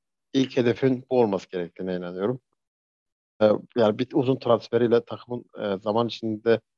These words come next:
performansını gördükten sonra gelecek adına konuşmamız daha, e, netleşebilir. Yani şu an için hani bu takım için daha büyük hedefler koymak yanlış olur zaten.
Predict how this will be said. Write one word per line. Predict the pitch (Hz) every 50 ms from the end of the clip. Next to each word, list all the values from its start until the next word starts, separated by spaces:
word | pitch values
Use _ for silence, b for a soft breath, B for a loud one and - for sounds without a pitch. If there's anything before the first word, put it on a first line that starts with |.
| _ _ -
performansını | 110 107 95 - 110 107 104 107 104 101 - 117 113
gördükten | 117 110 104 101 - - 117 110
sonra | 110 - 101 101 101 113 117 117 _ _ _ _ _ _ _ _ _ _ _ _ _
gelecek | - 123 113 113 107 107 104 107 101 104
adına | 98 95 98 107 101 - _ _
konuşmamız | 104 101 98 - - 98 98 107 107 104
daha, | - 104 101 101 95
e, | - - 95 95 95 92 95
netleşebilir. | 92 85 - - 92 - - 90 85 85 82
Yani | 82 76 76 -
şu | - - 85
an | 85 85
için | 87 - - 92 85 - _ _ _ _ _ _ _ _ _
hani | - 87 87 87 85 - _ -
bu | 98
takım | - 104 92 - 95 92
için | 90 - 98 90
daha | 95 98 98 95 90
büyük | 95 - _
hedefler | 98 92 92 87 - _ 95 95 - _ - 95 92 - _
koymak | 98 95 98 110 110 - _
yanlış | 104 92 95 95 - -
olur | 73 73 76 78
zaten. | 78 - - 123